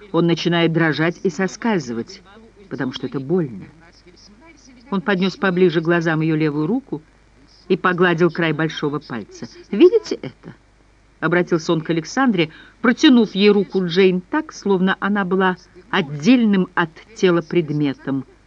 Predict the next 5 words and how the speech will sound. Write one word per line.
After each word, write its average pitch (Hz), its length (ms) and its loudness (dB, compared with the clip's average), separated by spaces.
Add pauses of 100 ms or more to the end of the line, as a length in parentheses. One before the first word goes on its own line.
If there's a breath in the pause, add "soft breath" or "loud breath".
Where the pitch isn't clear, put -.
(160)
достойным 143 560 -2
восхищения. 131 840 -6 (1000)
"Какая 151 240 -4
прекрасная 233 800 -10
мозоль!" 277 460 -10